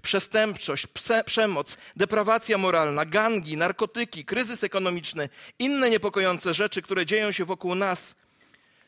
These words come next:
to myślę, że potrzebujemy świeżej wizji Boga, który wciąż panuje i zasiada na tronie, a my jesteśmy Jego dziećmi. Bóg panuje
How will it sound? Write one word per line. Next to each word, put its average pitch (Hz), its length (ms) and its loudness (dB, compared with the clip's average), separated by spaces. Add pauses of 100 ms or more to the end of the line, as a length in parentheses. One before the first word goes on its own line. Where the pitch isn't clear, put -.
(140)
to 175 100 2
myślę, 214 460 2
że 175 180 0
potrzebujemy 202 960 2 (160)
świeżej 214 720 2
wizji 196 500 -4
Boga, 214 500 4 (180)
który 208 240 2
wciąż 247 380 4
panuje 262 440 6
i 220 140 0
zasiada 247 420 4
na 247 100 4
tronie, 208 440 2 (400)
a 170 100 2
my 180 360 2 (320)
jesteśmy 165 560 0
Jego 147 220 0
dziećmi. 110 460 -8 (3000)
Bóg 160 260 -4
panuje 143 500 -4